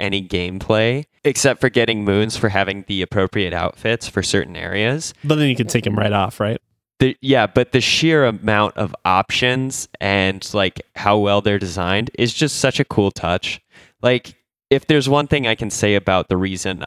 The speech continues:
Speaker 1: I would give Mario a five out of five or a ten out of ten is that even the small details I wouldn't really think of or care about are done with such,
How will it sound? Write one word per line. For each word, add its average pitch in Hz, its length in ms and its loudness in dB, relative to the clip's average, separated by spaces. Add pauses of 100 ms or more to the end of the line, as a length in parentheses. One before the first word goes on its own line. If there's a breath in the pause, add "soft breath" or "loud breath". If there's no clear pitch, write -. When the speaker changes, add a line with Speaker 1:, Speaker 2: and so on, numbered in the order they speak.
Speaker 1:
I 95 120 2
would 95 160 0
give 92 240 -2
Mario 90 480 2
a - 40 0
five 90 280 0
out 90 160 0
of 87 60 -10
five 87 300 -2
or 87 100 -4
a 85 80 -4
ten 90 220 -6
out 87 120 -10
of 87 100 -12
ten 92 300 -4
is 87 200 -10
that 104 220 0 (340 loud breath)
even 151 300 0
the 120 80 2
small 107 400 2
details 92 720 -2
I 90 80 0
wouldn't 95 320 -2
really 92 280 -2
think 95 300 -6
of 101 240 2
or 82 100 -2
care 92 320 0
about 120 440 0 (140)
are 98 120 2
done 101 540 -2 (140)
with 101 100 0 (220)
such, - 800 -2